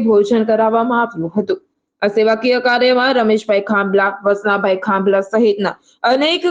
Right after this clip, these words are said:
કાર્યકરો તેમજ યુવાનો ઉનાળાની આ ધોમધકતી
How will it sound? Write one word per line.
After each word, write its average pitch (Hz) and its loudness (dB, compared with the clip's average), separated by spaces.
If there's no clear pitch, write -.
કાર્યકરો 277 0
તેમજ 254 -2
યુવાનો 240 2
ઉનાળાની 208 0
આ 208 -2
ધોમધકતી 262 0